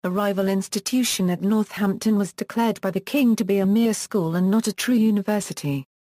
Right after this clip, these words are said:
The support given to Henry by the papacy during his early years had a lasting influence on his attitude towards Rome,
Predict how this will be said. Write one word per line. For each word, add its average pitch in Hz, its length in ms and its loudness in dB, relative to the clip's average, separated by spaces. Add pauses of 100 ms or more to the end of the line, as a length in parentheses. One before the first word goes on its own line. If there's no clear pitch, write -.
(500)
The 185 100 0
support - 440 -6
given 220 300 0
to 196 100 -2
Henry 240 380 4
by 202 200 0
the 180 80 -4
papacy 196 580 -2
during 208 320 2
his 190 240 -2
early 214 240 0
years 196 320 0
had 202 160 -4
a 202 60 0
lasting 214 420 0
influence 185 500 0
on 196 100 0
his 196 140 0
attitude 180 520 -4
towards 175 480 -6
Rome, 175 420 -2